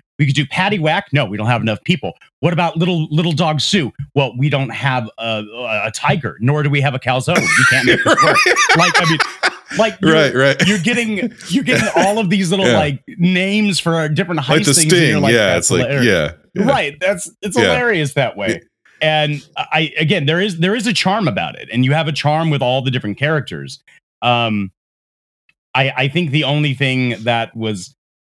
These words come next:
Speaker 1: kind of to its downfall was that, like, now it's, and you see it in other films as well, kinda like with, um,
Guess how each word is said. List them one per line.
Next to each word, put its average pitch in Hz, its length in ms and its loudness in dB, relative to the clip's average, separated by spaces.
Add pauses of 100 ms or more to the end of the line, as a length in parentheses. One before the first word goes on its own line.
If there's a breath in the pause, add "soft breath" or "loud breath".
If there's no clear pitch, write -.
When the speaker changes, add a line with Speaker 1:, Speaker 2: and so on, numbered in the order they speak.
(100)
Speaker 1:
kind 147 560 -2
of 147 140 -4
to 160 160 0
its 135 180 -4
downfall 127 600 0
was 120 160 -2
that, 117 160 0
like, 117 120 0
now 131 560 0 (500 soft breath)
it's, - 520 -8
and 143 140 0
you 147 260 0
see 208 260 0
it 180 80 -2
in 135 120 -2
other 135 220 0
films 117 340 -2
as 95 140 -12
well, 113 240 0
kinda 123 240 -4
like 107 300 -2
with, 104 420 -6
um, 90 540 -4